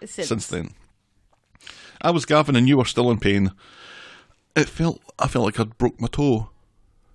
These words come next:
Speaker 1: Mm, you probably did.
Speaker 2: <laughs> It was a beautiful, beautiful evening in Michigan and the birds were twittering away good style. Carla's recovery seemed to be dependent on Peter, who was away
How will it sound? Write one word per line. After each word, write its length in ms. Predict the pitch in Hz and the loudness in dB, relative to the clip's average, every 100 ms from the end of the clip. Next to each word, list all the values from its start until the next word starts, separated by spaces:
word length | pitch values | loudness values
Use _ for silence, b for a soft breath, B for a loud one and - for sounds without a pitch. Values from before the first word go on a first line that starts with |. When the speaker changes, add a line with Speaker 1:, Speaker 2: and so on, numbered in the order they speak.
| - | -16
Speaker 1:
Mm, 300 | 226 220 202 _ _ - | -12 -10 -12 _ _ -20
you 80 | - | -12
probably 280 | 220 190 | -8 -8
did. 180 | 170 165 - _ - | -8 -10 -12 _ -4
Speaker 2:
<laughs> 260 | 113 104 - B B B B B B B _ - | -2 -4 -10 B B B B B B B _ -2
It 100 | 135 | 0
was 120 | 123 | 0
a 40 | |
beautiful, 340 | 143 180 135 147 - - | 0 0 0 -2 -6 -10
beautiful 400 | 180 190 170 131 | -6 -6 -4 -4
evening 280 | 123 101 104 | -4 -2 -2
in 100 | 104 | -2
Michigan 340 | 113 - 117 | -4 -4 -4
and 100 | 92 | -2
the 60 | 104 | -2
birds 240 | 131 117 | -2 -4
were 60 | 110 | -6
twittering 420 | - 110 - 110 | -8 -10 -8 -6
away 220 | 107 107 | -4 -4
good 200 | 107 170 | -6 -8
style. 480 | - - 160 147 151 117 - | -6 -2 2 2 0 -4 -10
Carla's 420 | - 151 135 123 | -2 0 0 -2
recovery 420 | 117 - 127 120 120 | -6 -4 -4 -2 -4
seemed 400 | - 127 113 - | -4 -8 -8 -10
to 80 | - | -10
be 100 | 117 | -10
dependent 400 | - 127 127 - | -8 -6 -6 -6
on 100 | 113 | -8
Peter, 300 | - 139 120 | -8 -6 -6
who 120 | 113 | -6
was 120 | 107 | -6
away 220 | 107 110 | -4 -4